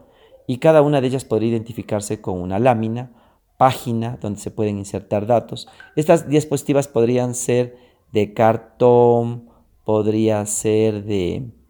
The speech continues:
podría ser de cartulina,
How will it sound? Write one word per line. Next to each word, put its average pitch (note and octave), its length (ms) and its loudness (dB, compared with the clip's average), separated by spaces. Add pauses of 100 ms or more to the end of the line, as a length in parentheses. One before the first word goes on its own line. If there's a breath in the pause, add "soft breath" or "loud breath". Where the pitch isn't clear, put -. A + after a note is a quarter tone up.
(580)
podría G#2 380 -2
ser G#2 200 -4
de G2+ 100 -4
cartulina, A2+ 1200 -2